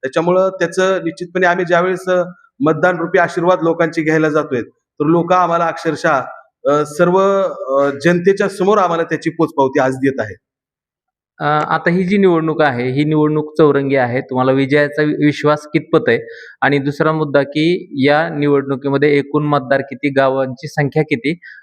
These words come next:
Speaker 2: आणि लढत कुणाकुणामध्ये होते असं आपल्याला वाटतं?
Speaker 1: साडेनऊ हजार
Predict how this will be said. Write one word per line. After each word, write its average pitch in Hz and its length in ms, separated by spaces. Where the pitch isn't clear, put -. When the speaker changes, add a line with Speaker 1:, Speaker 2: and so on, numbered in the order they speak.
Speaker 2:
आणि 156 320
लढत 185 420
कुणाकुणामध्ये 131 600
होते 107 220
असं 104 200
आपल्याला 101 260
वाटतं? - 260
Speaker 1:
साडेनऊ 180 640
हजार 170 420